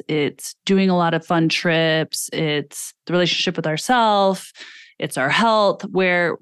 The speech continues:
we are actually, some of them we're like, "I, I got this down. You know, I'm really good at this of attracting whatever the thing is."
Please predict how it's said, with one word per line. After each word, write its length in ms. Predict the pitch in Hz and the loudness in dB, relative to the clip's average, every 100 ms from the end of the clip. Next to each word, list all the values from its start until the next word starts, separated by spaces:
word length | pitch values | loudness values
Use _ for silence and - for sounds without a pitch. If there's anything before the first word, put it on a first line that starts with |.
| - | -4
we 240 | 214 254 | 0 2
are 160 | 240 175 | 2 2
actually, 480 | 165 165 - 175 170 | 0 -4 -6 -4 -4
some 260 | 214 233 | 0 2
of 80 | 254 | 4
them 180 | 170 165 | 4 2
we're 120 | 160 | 0
like, 220 | 151 151 _ - | -2 -4 _ -10
"I, 260 | - 294 - | 0 0 0
I 120 | - | -4
got 240 | 220 180 - | -6 -6 -6
this 180 | - - - | -10 -8 -2
down. 640 | 175 208 190 151 - - - - - - | 0 2 2 2 0 -6 -10 -20 -18 -4
You 80 | 175 | 0
know, 100 | 170 | 2
I'm 160 | 185 214 | 4 2
really 200 | 208 175 | 2 2
good 200 | 233 240 | 2 2
at 140 | 190 | 0
this 340 | 180 175 175 - | 0 0 -2 -4
of 240 | 175 175 165 | -2 -2 -2
attracting 840 | 170 - 196 196 - 196 190 175 - | -4 0 0 0 0 2 2 0 -4
whatever 480 | - 175 180 180 180 | -6 -2 0 0 0
the 100 | 175 | -2
thing 260 | 175 165 | 0 2
is." 480 | 185 170 151 190 - | 2 2 0 -2 -4